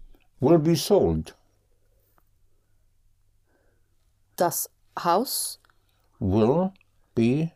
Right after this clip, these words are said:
Speaker 1: sold.
Speaker 2: wird.
Speaker 1: Right.
Speaker 2: Ah,
Speaker 1: Das
Speaker 2: wird
Speaker 1: Haus wird
Speaker 2: ver-
Speaker 1: be sold. Ver-
Speaker 2: verkauft sein.
Speaker 1: Right. Das Haus wird verkauft sein. That's nine. The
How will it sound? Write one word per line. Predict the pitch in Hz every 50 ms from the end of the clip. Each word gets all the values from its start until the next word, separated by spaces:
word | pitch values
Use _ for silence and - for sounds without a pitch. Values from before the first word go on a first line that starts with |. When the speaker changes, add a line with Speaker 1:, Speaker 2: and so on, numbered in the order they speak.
| - -
Speaker 1:
sold. | - - - 90 76 78 78 82 - - - _
Speaker 2:
wird. | 156 160 247 302 214 - - - - _ _ _ _ _ -
Speaker 1:
Right. | 185 185 160 202 - - - -
Speaker 2:
Ah, | 233 233 190 147 139 _ _ _ _ _ _ _
Speaker 1:
Das | - 120 98
Speaker 2:
wird | 240 262
Speaker 1:
Haus | 131 131 156 170 170 - - -
wird | 104 117 139 156 196 226 226 - - - _ _ _ _ _ _ _ _ _ _ -
Speaker 2:
ver- | - - 185
Speaker 1:
be | 165 175 185 180
sold. | 175 - - 170 113 92 82 82 87 104 - - _ _ _ _
Ver- | - - - 127 104 - -
Speaker 2:
verkauft | - 202 190 - - 196 190 190 208 - - - - - - - _ - - -
sein. | - 165 170 247 254 180 143 131 139 135 - _ -
Speaker 1:
Right. | 165 196 214 196 180 - - - _ _ _ _ _ _ _ _ _ - _ _ -
Das | - 127 113 - -
Haus | - 151 175 190 196 190 - - - - - _ -
wird | 104 131 170 190 196 190 -
verkauft | - - 226 - - 254 254 254 233 - - -
sein. | - 185 165 135 120 110 101 - _ _ _ _ _ _ _ _ _ _ _ _ _ -
That's | - 92 87 85 - - - -
nine. | 92 87 82 - - - - - _ _ _ _ _ _ _ _ _ _ _ _ _ _ _ - - - - - - - _ _ _ _ _ _ _ _ _ _ _ _ _ _ _ _ _ _ _ _ _ _ _ _ _ _ _ _ _ _ _ _ _ -
The | - 131